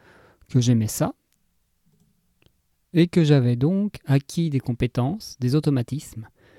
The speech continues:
qui faisaient que la manière dont je cuisinais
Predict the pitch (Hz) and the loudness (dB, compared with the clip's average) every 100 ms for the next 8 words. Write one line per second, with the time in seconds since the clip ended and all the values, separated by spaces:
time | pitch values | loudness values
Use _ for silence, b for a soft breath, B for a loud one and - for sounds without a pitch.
0 | b b b b b - - 165 151 139 | b b b b b -18 -2 2 4 4
1 | 185 247 240 - 185 208 180 113 135 180 | 4 4 0 0 0 2 0 0 0 0
2 | 202 190 156 131 143 131 139 135 | 2 0 0 -2 -4 -2 0 -2